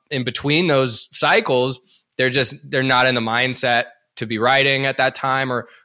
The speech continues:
whatever the case may be. So I have it all set up, like, perfectly with MailChimp as best as you can with MailChimp. And I, I still send out,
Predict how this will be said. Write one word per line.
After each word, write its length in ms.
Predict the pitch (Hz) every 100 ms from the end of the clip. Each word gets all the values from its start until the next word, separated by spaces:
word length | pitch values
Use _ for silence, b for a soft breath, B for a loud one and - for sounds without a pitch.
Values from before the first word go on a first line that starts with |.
| B
whatever 260 | 127 135
the 80 | 139
case 300 | - 131 120
may 100 | 123
be. 480 | 104 110 110 131 160 B B
So 580 | - 131 123 120 117 - -
I 120 | 135
have 200 | 156 196
it 80 | 131
all 300 | 120 139 139
set 260 | - 135
up, 220 | 127 131 -
like, 220 | 113 -
perfectly 480 | 127 127 135 127 123
with 120 | 107
MailChimp 520 | 110 120 120 127 117
as 100 | 110
best 320 | 104 113 -
as 160 | 113 104
you 60 | 98
can 320 | 107 107 123
with 100 | 120
MailChimp. 480 | 131 131 123 151 175 _ _ _ _ _ _ - -
And 180 | 120 117
I, 140 | 117 131
I 100 | 131
still 240 | - 147
send 320 | 131 127 123
out, 200 | 117 113